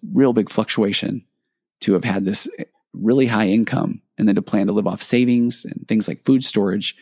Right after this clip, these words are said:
for who knows how long. But she said, "I was game. I tried to adjust." And the next thing you know, though, one of his friends put his house up for sale. And all of a sudden, he wanted to buy a new home, a trophy home, as a matter of fact, way beyond our means,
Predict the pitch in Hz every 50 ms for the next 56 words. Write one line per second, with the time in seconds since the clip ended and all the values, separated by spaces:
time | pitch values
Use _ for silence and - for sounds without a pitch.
0 | _ _ _ - - 101 104 120 120 117 104 104 - - 98 101 87 82 - -
1 | 82 - _ _ _ _ _ _ _ _ - 101 - 104 - - 104 101 98 -
2 | - - - 104 101 101 98 - - - - 92 101 107 - _ - 95 92 -
3 | 107 95 101 101 98 95 - - - - - - - - _ _ _ _ _ _
4 | _ _ _ _ _ - 95 92 101 98 92 98 107 117 117 - - 113 117 117
5 | 120 151 175 156 127 107 104 110 143 175 160 131 120 113 113 104 104 - 196 208
6 | - - - 90 90 110 151 - - - - _ _ _ _ _ _ _ _ _
7 | _ - - - 92 90 - - 98 104 104 - - 160 190 - - - - -
8 | - - - - - - - _ _ _ _ _ _ _ _ _ - - - -
9 | 98 95 95 95 95 90 107 - - 151 139 123 117 120 113 104 107 104 - -
10 | 101 113 107 107 107 107 110 113 120 131 156 - 90 - - _ _ _ _ _
11 | _ _ _ _ _ _ - - 98 95 - - 220 262 - - 117 107 92 98
12 | 95 101 - 104 95 90 90 101 - - - - - - 104 104 120 156 143 131
13 | 123 120 113 107 92 95 101 - - - - - - -